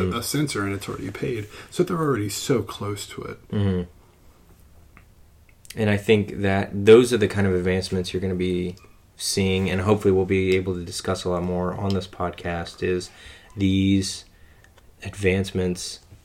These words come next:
Speaker 1: um, for finance, for economy, you know, and then also being able to really discuss kind of the philosophy and the economics behind these things, because, of course, China is still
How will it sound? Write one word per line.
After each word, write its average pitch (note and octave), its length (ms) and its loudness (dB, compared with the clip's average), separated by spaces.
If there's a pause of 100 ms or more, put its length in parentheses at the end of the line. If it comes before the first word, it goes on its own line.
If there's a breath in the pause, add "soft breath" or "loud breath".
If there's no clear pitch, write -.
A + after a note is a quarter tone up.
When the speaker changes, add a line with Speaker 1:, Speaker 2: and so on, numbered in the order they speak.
(260)
Speaker 1:
um, F2+ 440 -2 (160)
for - 300 -6
finance, A#2 1000 0
for F#2 220 0
economy, G2 880 0 (380 loud breath)
you G2+ 120 2
know, F#2 300 2
and G#2 140 -2
then G2+ 120 4
also A2+ 260 4
being G2 220 4
able G2 280 2
to F#2 560 0 (280 loud breath)
really G2+ 280 2
discuss F#2+ 500 -2
kind G2+ 160 0
of F2+ 60 2
the F2+ 60 -2
philosophy F#2 720 0
and F2+ 80 0
the F2+ 80 0
economics F#2+ 440 0
behind F2+ 280 -4
these F2 140 -4
things, F2 180 -4
because, - 360 -4
of G2+ 140 -10
course, G2 260 0 (480 loud breath)
China G2 640 4
is F#2 400 0
still F#2+ 720 2